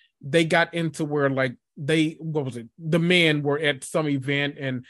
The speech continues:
they said that James smacked someone on the butt and they got, so, like, I'm nervous that it's gonna be this kind of stuff coming out. There's gonna be, like, him, like, groping and being, like,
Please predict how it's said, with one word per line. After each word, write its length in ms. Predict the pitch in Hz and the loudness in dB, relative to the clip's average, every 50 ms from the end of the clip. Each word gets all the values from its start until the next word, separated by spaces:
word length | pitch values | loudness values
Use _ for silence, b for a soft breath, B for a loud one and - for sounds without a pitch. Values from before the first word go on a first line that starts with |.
| B B B B B _ - | B B B B B _ -14
they 320 | 156 143 139 151 147 147 | -6 0 2 4 4 4
said 320 | 139 - - 170 156 156 156 | 2 0 0 0 0 0 0
that 260 | 147 139 139 - 151 | -6 -8 -8 -12 -10
James 420 | 131 - 151 147 147 143 135 - | -2 -2 0 0 0 -2 -6 -8
smacked 340 | - - 151 151 151 139 - | -10 -6 -4 -4 -4 -4 -2
someone 200 | - 165 156 147 | -4 -2 -2 0
on 140 | 143 139 131 | -2 -2 -2
the 60 | 123 | -4
butt 380 | 123 120 151 156 156 151 151 143 | -6 -4 0 2 4 4 4 4
and 80 | 139 143 | 2 0
they 60 | 143 | -2
got, 200 | 139 160 147 135 B B B B | -2 -2 -4 -4 B B B B
so, 160 | - - 175 | -2 0 4
like, 220 | 165 165 156 156 165 | 4 4 4 4 2
I'm 280 | 175 202 233 233 208 | 4 4 6 6 6
nervous 260 | 196 196 196 196 190 170 | 6 6 4 4 4 2
that 100 | - 165 | -2 -2
it's 80 | 160 156 | -2 -2
gonna 140 | 175 160 | -4 -2
be 120 | 151 147 139 | -2 -4 -4
this 280 | 131 123 156 151 143 | -2 0 0 0 0
kind 200 | - - 156 131 | 0 -4 -4 -4
of 40 | 131 - | -4 -8
stuff 280 | - - 160 143 139 | -2 0 0 0 0
coming 240 | - 147 131 131 127 | -2 -4 -2 -2 -2
out. 80 | 123 123 | -2 -2
There's 160 | 135 139 135 | -4 -4 -2
gonna 160 | 143 151 143 | -2 -2 0
be, 80 | 135 139 | 0 0
like, 160 | 135 131 123 | 0 -2 -2
him, 260 | 113 160 151 147 147 | 0 -2 -2 -2 0
like, 220 | 143 139 131 117 - b b b b _ _ _ _ _ - 175 151 135 | 0 -2 -2 -2 -4 b b b b _ _ _ _ _ -10 -10 -8 -4
groping 920 | 135 151 147 160 160 160 160 160 - 170 165 160 156 151 151 151 147 143 | -2 2 6 6 6 6 6 2 2 2 2 2 2 2 0 -2 -2 -2
and 260 | 139 135 135 135 131 127 | -2 -2 -2 -2 -4 -2
being, 300 | 147 151 147 147 147 139 | -2 -2 -2 -2 -2 0
like, 200 | 139 135 131 | 0 0 -2